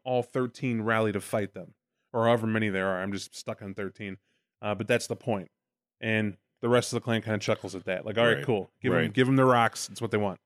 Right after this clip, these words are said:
Speaker 2: So these are some of the distinct, uh, variants on the, the Duchamise line.
Speaker 1: Before variants to dive in,
Speaker 2: Yeah.
Speaker 1: just a quick excerpt about the embrace of Tzimisce.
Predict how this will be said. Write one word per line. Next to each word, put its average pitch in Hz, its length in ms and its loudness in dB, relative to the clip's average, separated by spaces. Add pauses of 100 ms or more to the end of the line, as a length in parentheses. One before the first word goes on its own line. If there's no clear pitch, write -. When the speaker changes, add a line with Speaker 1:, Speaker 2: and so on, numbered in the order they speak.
(640)
Speaker 2:
So 131 440 4
these 147 280 -2
are 156 60 0
some 143 200 0
of 110 120 -2
the 104 680 2
distinct, 95 800 -6 (100)
uh, 92 200 -4
variants 90 720 -2
on 85 480 -2
the, 80 480 -4 (340)
the 85 360 -4
Duchamise 87 680 0
line. 73 520 -4
Speaker 1:
Before 151 240 2
variants 139 300 2
to 123 60 -8
dive 131 280 4
in, 139 280 0
Speaker 2:
Yeah. 92 160 0
Speaker 1:
just 117 200 -2
a 117 60 -8
quick - 320 0
excerpt 135 360 0
about 120 300 -2
the 117 100 0
embrace 110 380 -2
of 110 80 -2
Tzimisce. 101 500 -4